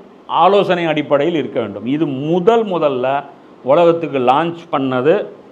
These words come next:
ரசூல்லா தான். அபூபக்கர்களினுடைய தேர்வு, உமர்களினுடைய தேர்வு, நான்கு கலீஃபாக்களுடைய தேர்வு, அஞ்சாவது கலீஃபா வரைக்கும் உஸ்மா-, ஹ-, ஹசன் ரலியல்லாஹு அன்ஹு வரைக்கும் இப்படி தான் இருந்துச்சு.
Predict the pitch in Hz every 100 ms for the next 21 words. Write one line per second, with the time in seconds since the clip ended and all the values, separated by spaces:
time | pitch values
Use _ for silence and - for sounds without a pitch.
0 | - - - 127 127 143 127 110 104 -
1 | - - - - - - - 123 143 143
2 | 143 131 131 120 120 123 139 143 143 143
3 | 139 135 135 131 123 120 117 139 143 170
4 | 175 123 143 165 151 127 139 156 165 143
5 | 139 131 135 143 175 233 - - - -
6 | - - 120 160 180 185 180 147 160 143
7 | 147 143 143 160 135 - - 156 139 127
8 | 123 117 113 110 117 - - - - -
9 | - - - - 151 180 170 165 160 156
10 | 147 143 139 131 165 117 - - 165 170
11 | 170 156 131 123 - -